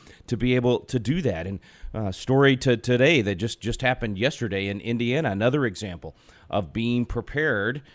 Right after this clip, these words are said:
so that if in the moment the wolf shows up, that you can defend and save and protect the sheep around you, the people that, that weren't prepared. And exactly that happened in Indiana yesterday. Another one of these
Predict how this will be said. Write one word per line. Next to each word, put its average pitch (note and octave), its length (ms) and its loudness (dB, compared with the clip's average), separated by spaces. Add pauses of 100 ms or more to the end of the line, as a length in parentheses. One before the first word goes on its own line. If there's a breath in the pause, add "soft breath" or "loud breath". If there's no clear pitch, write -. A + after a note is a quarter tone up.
(140 soft breath)
so - 220 -2
that A#2 200 -2
if C3+ 220 2
in C#3+ 200 0
the C3 80 4
moment B2+ 520 2
the A#2 100 2
wolf C#3 320 6
shows C3 400 4
up, E3+ 220 2
that - 200 -6
you E3 100 -6
can C#3+ 180 -2
defend A2+ 580 -2
and A#2 160 -2
save A#2 440 0
and A#2+ 140 -2
protect A#2 520 -4 (500 loud breath)
the B2 100 0
sheep G3+ 300 -4
around G#2+ 360 2
you, G2 60 -4
the G2 100 -4
people C3 260 0
that, C#3+ 240 0
that D3 200 2
weren't F3+ 260 -4
prepared. G2 480 -4
And F#2+ 160 -6
exactly G2+ 540 -2
that A2+ 180 0
happened G#2+ 400 -4 (380 loud breath)
in G#2 120 0
Indiana A#2 400 2
yesterday. G#2 480 -2
Another G2+ 260 -2
one G#2+ 120 -2
of G#2 60 -2
these G2+ 240 -4